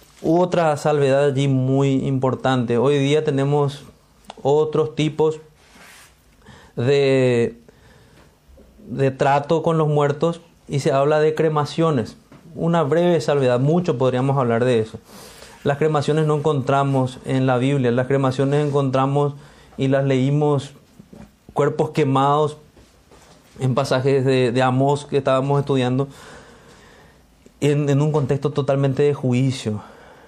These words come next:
Eh, esa imagen de cuerpos quemados en realidad no nos apuntan a una imagen, si lo vamos a ver con fe, eh,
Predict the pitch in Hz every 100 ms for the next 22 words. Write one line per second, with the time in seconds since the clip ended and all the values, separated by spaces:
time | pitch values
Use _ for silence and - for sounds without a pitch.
0 | - - - - - 135 131 120 117 107
1 | - - - _ - _ _ _ 139 135
2 | 165 143 139 151 156 147 139 139 143 135
3 | 151 151 147 131 143 151 151 147 147 139
4 | 143 151 151 151 143 135 160 190 160 127
5 | 123 - - - 131 143 143 135 135 131
6 | 151 139 110 - - - - 143 139 135
7 | 151 156 135 135 147 135 135 123 117 -
8 | - - - _ - - - _ _ _
9 | 135 131 127 120 117